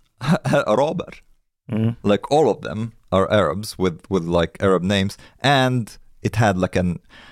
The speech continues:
Speaker 1: not, like, um, Dari subtitles. It had Arabic subtitles.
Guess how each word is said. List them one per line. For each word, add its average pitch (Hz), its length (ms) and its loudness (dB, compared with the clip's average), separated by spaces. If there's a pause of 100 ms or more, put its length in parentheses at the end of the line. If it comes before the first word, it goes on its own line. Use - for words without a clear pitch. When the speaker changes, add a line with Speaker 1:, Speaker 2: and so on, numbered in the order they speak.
(160)
Speaker 1:
not, 110 320 -2
like, 90 300 0
um, 87 460 2 (120)
Dari 107 500 2
subtitles. - 800 -4
It - 80 -20
had 90 340 -2 (400)
Arabic 90 340 0
subtitles. - 800 -4